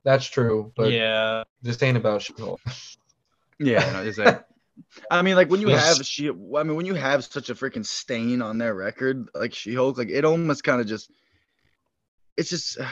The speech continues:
Speaker 3: it's, it's nasty. Like, it's so hard to talk about Marvel projects right now when they have She-Hulk running 'cause it's just such an ugly glare.
Speaker 1: It, yeah, I mean, you're not wrong 'cause, like, you know, even as someone who, like, I would think enjoys some of the Marvel stuff that they've been re-, released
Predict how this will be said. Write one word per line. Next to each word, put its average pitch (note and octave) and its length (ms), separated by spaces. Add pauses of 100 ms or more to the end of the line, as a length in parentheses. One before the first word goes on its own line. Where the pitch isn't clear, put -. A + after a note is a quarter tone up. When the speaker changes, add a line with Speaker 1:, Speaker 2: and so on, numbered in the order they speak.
Speaker 3:
it's, - 300
it's - 120
nasty. G2+ 400
Like, A2 140
it's B2 160
so E3 140
hard E3+ 160
to C3 40
talk A#2 220
about A2 160
Marvel G2+ 260
projects G#2 440
right G2 160
now G2+ 120
when G2 140
they A2 80
have G2 140
She-Hulk F#2 360
running E2 380 (420)
'cause G#2+ 160
it's F#2+ 80
just A2+ 160
such A2+ 140
an G2+ 120
ugly G#2+ 340
glare. G2 600 (1120)
Speaker 1:
It, C#3 360
yeah, C3 300
I B2+ 60
mean, C#3+ 200
you're C#3 140
not C3+ 180
wrong G#2+ 420
'cause, A2+ 220
like, A#2 260 (420)
you C3 140
know, D#3+ 160
even D#3+ 200
as E3 140
someone D#3 280
who, C#3+ 160
like, B2 220 (1120)
I A2+ 180
would B2 180
think B2 160
enjoys A2 460
some A#2 140
of A2 60
the A2 60
Marvel G#2 280
stuff - 200
that G#2+ 160
they've G#2+ 180
been G#2 140
re-, G#2+ 340
released G#2+ 540